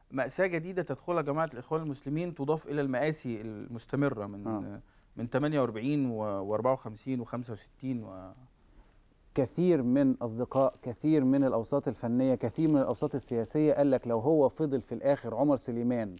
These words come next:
Speaker 2: مع حفظ الألقاب وخيرت الشاطر، أنا مش هروح أصوت". هتعمل أنت إيه؟
Speaker 1: لا، هصوت لعمر سليمان.
Speaker 2: هتروح تصوت لعمر سليمان؟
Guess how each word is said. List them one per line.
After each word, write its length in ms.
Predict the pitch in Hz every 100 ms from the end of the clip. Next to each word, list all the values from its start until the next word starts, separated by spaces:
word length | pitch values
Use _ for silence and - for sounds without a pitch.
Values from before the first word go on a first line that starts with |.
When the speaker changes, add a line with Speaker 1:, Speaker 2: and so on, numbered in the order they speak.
| -
Speaker 2:
مع 100 | 113
حفظ 240 | 104 123 113
الألقاب 420 | 90 107 127 110
وخيرت 880 | 113 131 113 - _ _ - 135 131
الشاطر، 560 | 107 - 160 165 175 160 _ _ 123
أنا 80 |
مش 140 | 131 -
هروح 160 | 135
أصوت". 320 | 123 113 95 - _ _ _ -
هتعمل 300 | 120 143 139
أنت 140 | 139
إيه؟ 160 | 98 92 _ _ _ _ _
Speaker 1:
لا، 240 | 143 180 185
هصوت 300 | 165 226 185
لعمر 160 | 214
سليمان. 280 | 185 165 170 - _ _
Speaker 2:
هتروح 200 | - 120
تصوت 300 | 139 135 127
لعمر 260 | 123 127 123
سليمان؟ 300 | - 101 95